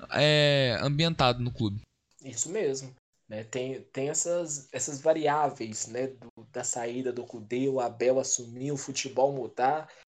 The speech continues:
Speaker 2: essa implementação de um novo estilo pro Internacional e até pro Atlético, né, porque tentou o Dudamel nesse ano, a pior lembrança seja a eliminação na Copa do Brasil pro Afogados,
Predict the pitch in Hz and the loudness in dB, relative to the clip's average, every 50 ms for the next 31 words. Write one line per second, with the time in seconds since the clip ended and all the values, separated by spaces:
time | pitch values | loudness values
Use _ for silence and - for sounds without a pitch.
0 | - _ _ - 131 135 - - 170 202 233 220 240 240 220 220 220 220 - 202 | -20 _ _ -6 -2 0 2 2 2 0 0 -2 -2 0 2 2 0 2 2 2
1 | 190 - - - - 240 262 269 247 220 226 220 220 220 233 233 214 214 208 - | 2 4 2 2 4 2 2 0 0 0 0 0 2 2 2 2 2 0 -4 -6
2 | - - - - - 196 190 180 143 120 110 110 _ _ _ _ _ _ _ - | -6 -4 -4 -2 -2 0 0 -2 -2 -4 -10 -12 _ _ _ _ _ _ _ -8
3 | 139 139 147 147 143 139 143 139 147 143 - - 151 143 156 190 226 - _ 302 | -4 -4 -4 -4 -2 -4 -2 -2 0 -2 0 0 0 0 0 0 -2 -4 _ -2
4 | 254 240 254 247 - - 208 220 214 - 240 277 311 - - 220 220 208 208 - | 2 4 4 4 4 4 2 2 4 2 2 2 2 0 0 0 0 0 0 -4
5 | - - 165 160 165 156 151 - 156 143 - 165 160 156 - _ _ _ - 175 | -12 -10 -4 -4 -4 -4 -4 -6 -8 -4 -2 -4 -4 -4 -6 _ _ _ -4 -4
6 | 170 147 - 139 139 135 135 139 - 127 135 139 135 135 127 127 131 131 135 135 | -4 -2 0 0 0 0 0 -4 -4 -2 0 0 -2 -2 -2 -4 -4 -4 -4 -6
7 | 135 - - - 160 160 170 190 202 202 196 190 185 185 190 185 - - - - | -6 -6 -6 -4 -2 -2 0 0 0 0 -2 -4 -4 -6 -6 -8 -10 -16 -20 -20
8 | _ _ - - - 127 - - 151 151 147 147 139 135 143 139 135 - 127 135 | _ _ -18 -8 -6 -6 -6 -2 6 8 8 8 8 6 0 -4 0 0 2 2
9 | 135 139 - - - 131 - - - 131 135 131 131 143 131 131 127 - - - | 2 2 0 0 0 0 2 2 2 2 0 0 2 0 0 0 -4 -8 -16 -18
10 | - 120 123 123 131 131 123 123 123 131 127 127 127 - - 131 131 127 - - | -10 -4 -2 -2 -2 -2 -4 -6 -6 -4 -4 -4 -4 -2 -2 -2 -2 -2 -2 -4
11 | 127 - 135 131 127 127 131 127 127 - 127 135 135 - 139 131 127 127 - 156 | -8 -8 -8 -12 -6 -4 -2 -2 -2 -4 -6 -8 -8 -4 -2 -2 -2 -2 -2 -2
12 | 156 143 143 151 165 208 214 190 190 180 175 - - - | -2 2 2 2 4 2 2 -2 -4 -2 -2 -4 -4 -6